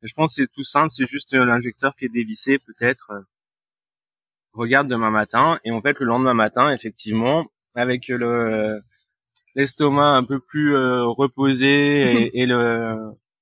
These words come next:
Speaker 1: la tension des cailloux disparue, quand j'ai démarré le moteur, j'ai vu que la, le, l'échappement, euh, sortait effectivement par l'injecteur. J'ai resserré l'injecteur et c'est reparti.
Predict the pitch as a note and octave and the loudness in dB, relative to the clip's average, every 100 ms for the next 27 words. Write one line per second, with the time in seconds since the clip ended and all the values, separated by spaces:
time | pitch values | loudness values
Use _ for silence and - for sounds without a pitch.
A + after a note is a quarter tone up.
0 | _ _ - A#2 - C#3+ - D3+ D3 B2+ | _ _ -2 -2 0 -2 -2 -2 0 0
1 | - C3+ C3+ C#3+ A#2+ A2+ - G#2+ A2+ D3+ | 0 0 0 -2 -4 -8 -2 0 2 2
2 | D3+ A2+ A2 A#2 A#2+ A2 A2 G#2+ G2+ - | 0 -4 -4 -2 0 0 -2 -4 -6 0
3 | B2+ C#3+ A2 G2 A2+ - A2+ G#2+ G#2 A2 | 0 0 -4 -8 -10 -8 -6 -6 -6 -6
4 | G2+ F#2+ F#2+ F2+ D#2 A2 A2 A2+ G#2+ B2 | -6 -6 -8 -12 -10 -8 -2 -2 0 2
5 | C3 A2 G2 F#2 F#2 _ _ _ _ - | 4 2 0 -6 -12 _ _ _ _ -6
6 | A2 - B2+ G#2+ G#2 - B2+ C3+ G#2 G#2 | -6 0 0 0 -6 0 2 2 2 0
7 | F#2 F2+ - G#2+ C3+ - _ _ _ _ | -4 -10 -4 -2 -2 -6 _ _ _ _
8 | _ - G#2+ A#2+ C#3 A#2+ G2+ G2 G2+ - | _ -4 0 0 2 2 2 -2 -6 -2
9 | B2+ G#2+ - G#2 F#2 F2+ - _ | -2 -2 -4 -8 -6 -10 -12 _